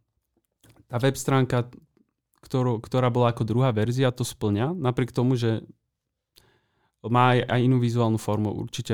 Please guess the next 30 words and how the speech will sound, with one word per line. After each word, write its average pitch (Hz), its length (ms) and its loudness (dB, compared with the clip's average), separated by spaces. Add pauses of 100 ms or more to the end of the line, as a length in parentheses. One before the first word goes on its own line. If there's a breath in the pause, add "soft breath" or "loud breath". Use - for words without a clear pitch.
respo-, 107 320 -4
responsívnejšia. 110 960 -2
Na, 107 160 0
na 113 240 -4
telefóne 110 400 -2
si - 80 -12
viete 110 240 -6
pozerať 104 400 -6
obsah, 98 400 -8
na 110 240 0
tablete 123 400 -4
si - 160 -12
viete, 101 320 -8
na, 98 240 -8
na 98 220 -6 (260)
počítači 135 640 -6
rýchlo 117 560 -4
a 98 80 -4
jednoducho. 123 560 -2 (640 soft breath)
To, 147 220 0 (100)
to - 160 0
je, 156 60 4 (260)
to - 80 -2
je 156 80 4
maximum, 139 400 2
čo 127 80 -4
som 120 240 0
mohol 113 80 0
spraviť 117 400 0
pre 107 320 0